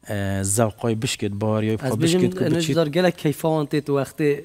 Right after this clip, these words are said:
Speaker 2: و اگه تو بزان کوی پارێزگە خو ئەگەر زەعیف ژی نەببیتن کێشا خو نا-، نادانا بیت ژی بەس تو بژی بخۆدێ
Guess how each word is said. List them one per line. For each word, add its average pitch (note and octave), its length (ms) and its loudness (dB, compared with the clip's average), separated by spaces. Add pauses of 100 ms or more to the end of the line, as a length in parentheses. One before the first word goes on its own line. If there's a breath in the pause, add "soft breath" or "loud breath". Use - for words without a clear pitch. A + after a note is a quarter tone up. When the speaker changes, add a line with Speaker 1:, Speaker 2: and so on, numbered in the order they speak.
(460 loud breath)
Speaker 2:
و - 80 -2
اگه C3 180 2
تو C#3 120 0
بزان E3 320 4
کوی D3+ 200 2
پارێزگە C#3 460 2
خو D#3 180 0
ئەگەر D3+ 400 2
زەعیف C#3+ 380 0
ژی D#3+ 180 0
نەببیتن C3 500 2
کێشا C3 260 -2
خو D#3 180 -2
نا-، E3 180 0 (120)
نادانا D3 380 2
بیت B2+ 120 0
ژی C#3 180 -2 (340 loud breath)
بەس A#2+ 100 -4
تو B2 100 -6
بژی A#2 140 -4
بخۆدێ A#2+ 320 -2